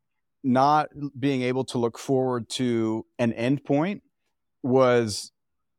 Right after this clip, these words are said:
super anxiety inducing for me. <laughs> And, and I didn't know that's why I was feeling anxiety at the time. But what I realized was at the law firm,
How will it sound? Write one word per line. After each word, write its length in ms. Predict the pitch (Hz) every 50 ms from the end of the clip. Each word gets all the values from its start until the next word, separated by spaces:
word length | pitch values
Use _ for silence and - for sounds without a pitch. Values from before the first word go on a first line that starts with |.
| _ _ _ -
super 640 | - - - 185 190 - 185 175 165 156 147 - -
anxiety 600 | 147 143 131 107 101 113 117 127 127 123 127 127
inducing 640 | 117 107 92 117 120 117 - - 98 82 78 - - _
for 240 | _ - 120 101 95
me. 320 | 82 85 98 92 87 110 -
<laughs> 40 | - 165 135 113 - _ - - - 196 - - _ -
And, 440 | 135 139 135 127 123 120 113 101 - _ _ _ _ _ _ _ _ -
and 320 | 143 139 131 123 123 - - _ - -
I 100 | 135 156
didn't 360 | 151 175 165 165 143 131 139
know 540 | 127 127 127 127 131 127 127 127 127 - - _ -
that's 360 | 120 131 131 - - - -
why 220 | 131 120 123 120
I 120 | 117 113 110
was 160 | 110 107 -
feeling 320 | - 131 120 120 120 117 110
anxiety 420 | 104 104 98 107 101 101 101 98
at 80 | 101 98
the 80 | -
time. 380 | 92 - 151 165 151 120 110 104
But 240 | 98 117 117 117 - _ _ _ _ _ _
what 180 | - 123 135 143
I 60 | 143
realized 600 | 131 127 123 139 160 170 165 156 139 123 110 - 120
was 560 | 117 110 107 104 104 104 101 95 - - - _ _ _ _ _ _ _ _ _ _ -
at 180 | 127 123 - -
the 100 | 127 113
law 360 | 110 110 117 120 127 131 135
firm, 600 | - - 127 117 113 110 107 107 104 104 107 104